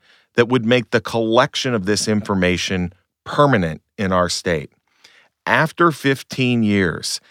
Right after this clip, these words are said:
the data continues to be a valuable resource,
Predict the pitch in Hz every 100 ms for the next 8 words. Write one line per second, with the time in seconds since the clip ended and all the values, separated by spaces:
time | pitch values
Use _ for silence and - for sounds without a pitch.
0 | _ _ - 107 92 120 131 120 - 98
1 | - 147 151 147 139 - 139 107 101 98
2 | 78 82 101 135 131 123 120 107 120 104
3 | 95 80 76 -